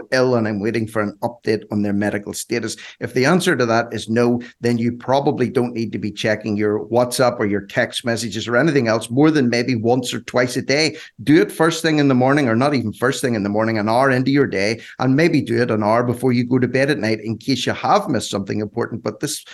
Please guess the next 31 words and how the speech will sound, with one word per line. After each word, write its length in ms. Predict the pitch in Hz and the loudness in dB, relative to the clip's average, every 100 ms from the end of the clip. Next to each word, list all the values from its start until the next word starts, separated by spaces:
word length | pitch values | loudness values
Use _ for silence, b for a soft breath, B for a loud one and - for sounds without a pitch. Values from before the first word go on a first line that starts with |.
| B | B
this 140 | 151 - | -8 -2
whole 140 | 160 | 0
business 360 | 151 120 110 110 | 2 0 0 -6
of 160 | - | -8
grabbing 480 | - 113 120 127 117 | -4 0 2 2 0
for 140 | 104 104 | -2 -6
the 100 | 101 | -4
phone 300 | 104 117 110 | -4 -2 -4
and 120 | 98 | -6
checking 520 | - 123 123 123 120 B B - | -2 -2 -2 -4 -8 B B -4
during 360 | 123 123 127 | 0 2 2
the 80 | 113 | -2
course 320 | - 123 - | 0 0 0
of 100 | 120 | -2
the 80 | 104 | -4
day, 320 | - 104 110 - B 113 | -2 -2 -2 -6 B -4
I 100 | 120 | -2
think 240 | 117 104 | -2 -4
is 120 | 101 | -6
a 40 | 101 | -6
terrible 300 | - 123 131 120 113 - | -2 2 2 2 -2 -2
interruption, 600 | 120 95 101 104 113 95 | -4 -2 -4 -4 -6 -8
as 100 | 90 | -8
Gemma, 440 | - 101 123 123 - | -4 -2 -2 -4 -6
uh, 200 | 95 92 | -6 -6
perfectly 500 | - 110 135 127 87 | -4 -2 -2 -6 -10
said, 280 | - 90 - | -6 -6 -4
to 120 | 104 | -4
our 140 | 95 | -4
flow 320 | 85 104 113 120 | -4 -2 0 0
state, 400 | - 120 110 | -2 -4 -4